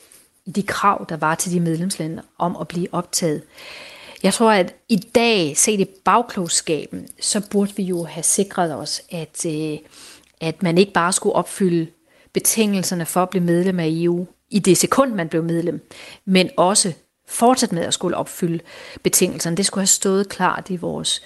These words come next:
regler, i vores traktater. Vi skulle have haft en eksklusionsparagraf, så man kunne smide et land ud, øh, hvis ikke man opfyldte reglerne. Ingen af de her ting her, øh, har vi. Og det er nok fordi, at, øh, vi,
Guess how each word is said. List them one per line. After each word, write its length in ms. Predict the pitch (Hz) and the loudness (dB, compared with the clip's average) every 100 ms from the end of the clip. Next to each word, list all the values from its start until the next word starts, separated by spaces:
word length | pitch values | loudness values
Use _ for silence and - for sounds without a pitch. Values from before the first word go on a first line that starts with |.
| - | -8
regler, 520 | 170 185 208 202 185 | 0 2 2 0 0
i 100 | 180 | -2
vores 240 | 180 175 - | -2 -4 -6
traktater. 640 | 165 - - 185 196 190 170 - - - | -6 -2 0 2 0 -2 -6 -12 -20 0
Vi 80 | 208 | 2
skulle 220 | 190 202 | 4 2
have 60 | 165 | -2
haft 300 | 180 175 - | -2 -2 -2
en 100 | 175 | -2
eksklusionsparagraf, 1120 | 156 - - - 254 254 226 180 160 - - | 0 -2 0 2 2 2 2 2 2 0 -4
så 120 | - | -4
man 180 | 175 - | -6 -6
kunne 100 | - | -6
smide 200 | - 185 | -2 -2
et 120 | 175 | 4
land 220 | 175 170 - | 4 2 2
ud, 220 | 240 277 254 - - - - _ | 6 6 4 -8 -16 -16 -18 _
øh, 140 | 190 180 | 0 2
hvis 160 | 175 | 4
ikke 120 | 180 | 2
man 80 | 180 | 2
opfyldte 360 | 170 - 190 - | -2 -4 -6 -4
reglerne. 280 | 165 - 277 - _ - | -4 -4 -8 -14 _ 2
Ingen 180 | 311 | 6
af 80 | 302 | 6
de 60 | 214 | 6
her 60 | |
ting 240 | 185 - 180 | 0 -2 -2
her, 180 | 180 175 - _ - - | -2 -2 -8 _ -14 -6
øh, 100 | 170 | -4
har 260 | - 180 180 | 2 2 2
vi. 160 | 180 - - - - - | -2 -6 -16 -20 -20 -8
Og 140 | 190 185 | -4 2
det 140 | 240 | 4
er 40 | 269 | 4
nok 220 | 233 226 | 2 -2
fordi, 300 | 240 254 240 - | -8 -6 -8 -10
at, 160 | 180 - - | -14 -12 -10
øh, 360 | 165 170 175 | -6 -6 -8
vi, 180 | 185 185 | -8 -8